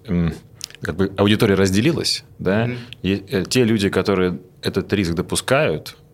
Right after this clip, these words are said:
Speaker 1: э, вообще, а это же что-то незыблемое, что-то вот, что прям... Хотя сколько лет, господи, фондовому рынку, э, за всю историю Р-, Российской империи, Советского Союза и России не так и много, но воспринимается как что-то обязательное, что-то незыблемое. И вот те люди, которые определились с тем, что это возможно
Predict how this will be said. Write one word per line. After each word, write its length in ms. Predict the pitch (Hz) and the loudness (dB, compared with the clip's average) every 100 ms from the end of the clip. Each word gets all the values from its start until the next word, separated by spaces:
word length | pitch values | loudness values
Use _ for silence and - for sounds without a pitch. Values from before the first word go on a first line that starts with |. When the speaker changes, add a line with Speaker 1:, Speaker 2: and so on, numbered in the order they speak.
| _ 82 | _ -6
Speaker 1:
э, 80 | |
вообще, 260 | 82 85 85 | -4 -4 -4
а 140 | - | -4
это 120 | 85 80 | -4 -4
же 100 | - - | -6 -8
что-то 260 | - 87 | -8 -4
незыблемое, 540 | 87 87 120 110 80 69 | -4 -2 -2 -4 -8 -10
что-то 300 | - - - | -14 -14 -14
вот, 160 | 73 | -14
что 280 | - - 147 147 - | -12 -12 -12 -14 -14
прям... 220 | 73 - - | -12 -14 -14
Хотя 340 | - - 87 80 - | -8 -2 -2 -4 -6
сколько 280 | - 110 90 | -2 0 2
лет, 160 | 90 | 0
господи, 320 | 85 85 82 | -2 -4 -6
фондовому 300 | 76 87 85 | -2 -2 0
рынку, 160 | 85 78 | -2 -2
э, 500 | 76 67 58 64 67 64 58 - | -4 -4 -10 -16 -16 -18 -18 -12
за 160 | 78 82 | -8 -6
всю 180 | - | -6
историю 460 | 80 85 80 76 78 | -6 -4 -2 -2 -4
Р-, 120 | - 85 | -6 -6
Российской 320 | - 90 87 | -6 -4 -4
империи, 300 | 87 90 76 | -2 0 -2
Советского 360 | 73 82 - 80 | -2 -4 -4 -6
Союза 380 | - 82 78 76 | -4 -2 -2 -4
и 240 | 76 78 - - - - - - | -4 -6 -10 -16 -12 -10 -12 -4
России 340 | 95 95 147 | -2 0 0
не 100 | 90 | 0
так 160 | 80 85 | 0 0
и 40 | 98 | 2
много, 200 | 131 87 | 2 2
но 100 | 90 87 | -2 -4
воспринимается 580 | 87 87 92 98 131 - | -6 -4 -2 0 0 -2
как 200 | 85 - | -6 -8
что-то 380 | - - 110 90 | -6 -4 -2 0
обязательное, 500 | 82 82 120 104 73 | 0 0 -2 -2 -6
что-то 200 | - 78 | -6 -4
незыблемое. 480 | 82 87 131 104 78 - - - | -2 -2 -2 -2 -4 -8 -20 -4
И 60 | 92 | 0
вот 160 | 101 | 2
те 140 | 107 110 | 2 2
люди, 200 | 113 101 | 2 0
которые 520 | 95 104 92 92 87 | 0 0 2 2 0
определились 640 | - 85 101 95 98 92 87 | -2 -6 -2 0 0 0 0
с 20 | |
тем, 160 | 98 | -2
что 200 | - - | -2 -4
это 160 | 87 92 | -2 0
возможно 560 | 90 95 131 151 87 | 2 2 2 0 -4